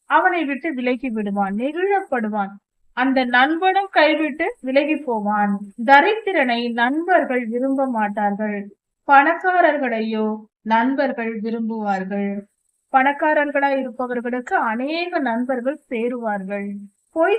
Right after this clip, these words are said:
சாட்சிக்காரன் ஆக்கினைக்கு தப்பான்,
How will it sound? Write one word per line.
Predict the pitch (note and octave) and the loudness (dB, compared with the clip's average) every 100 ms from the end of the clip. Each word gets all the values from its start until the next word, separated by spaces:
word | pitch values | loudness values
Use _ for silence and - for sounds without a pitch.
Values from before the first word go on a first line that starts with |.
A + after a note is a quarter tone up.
| A4 | 4
சாட்சிக்காரன் | G4+ E4+ E4+ E4+ D#4+ C4+ A#3 A3+ A3+ A3+ - | 6 6 2 -6 0 2 4 2 0 -4 -4
ஆக்கினைக்கு | B3 C#4+ - D#4 C#4 B3 A3 C4+ C4 | 0 0 0 -2 -2 -4 -6 -8 -4
தப்பான், | G#3+ F#3+ A3+ G#3+ G#3 | -6 -4 0 2 0